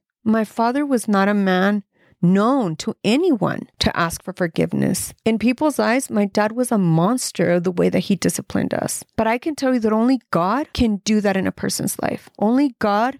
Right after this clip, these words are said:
was able to work in my dad's heart as well as in mine. And I'll tell you that he continues to remind me daily, um, how I need to shape my life.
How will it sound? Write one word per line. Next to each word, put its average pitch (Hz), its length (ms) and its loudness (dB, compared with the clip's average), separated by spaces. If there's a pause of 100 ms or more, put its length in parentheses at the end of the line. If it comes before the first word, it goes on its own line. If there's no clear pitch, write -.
was 214 160 -8
able 214 220 -2
to - 140 -10
work 190 360 -2
in 277 200 2
my 302 120 2
dad's 277 280 -2
heart - 400 -2
as 185 200 -2
well 190 220 0
as 277 120 -2
in 294 120 -2
mine. 196 360 0
And 196 120 2
I'll 202 160 0
tell 269 240 -4
you 220 140 -2
that 185 160 0
he 202 120 0
continues 226 580 2
to 226 140 0
remind 190 380 2
me 185 240 4
daily, 190 560 2 (120)
um, 185 480 2
how 240 340 0
I 220 60 0
need 202 180 -4
to 196 100 -6
shape - 280 -4
my - 140 0
life. - 460 -4